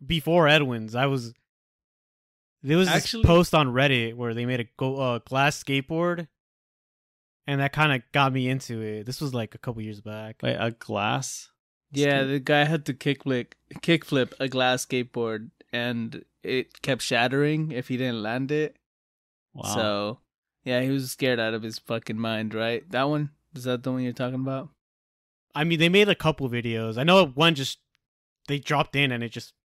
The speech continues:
Speaker 1: shattered as soon as he put his foot down.
Speaker 3: Well, shit.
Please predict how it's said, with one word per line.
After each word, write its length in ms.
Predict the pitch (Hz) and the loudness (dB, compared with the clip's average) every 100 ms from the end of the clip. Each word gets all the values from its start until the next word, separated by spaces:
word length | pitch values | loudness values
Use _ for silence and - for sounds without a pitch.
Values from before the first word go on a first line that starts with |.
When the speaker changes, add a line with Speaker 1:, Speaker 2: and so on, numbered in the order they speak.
| - | -10
Speaker 1:
shattered 480 | - 139 117 113 110 | -4 -2 -2 -4 -8
as 100 | - | -6
soon 140 | 117 | -6
as 120 | 110 | -6
he 80 | 110 | -8
put 160 | 117 110 | -10 -10
his 120 | - | -10
foot 200 | 120 - | -12 -10
down. 320 | 110 113 123 _ _ _ _ _ _ _ _ _ _ _ _ _ _ - _ _ _ | -12 -12 -14 _ _ _ _ _ _ _ _ _ _ _ _ _ _ -20 _ _ _
Speaker 3:
Well, 240 | - 113 123 | -12 -12 -12
shit. 580 | - - 104 87 143 | -12 -10 -10 -12 -18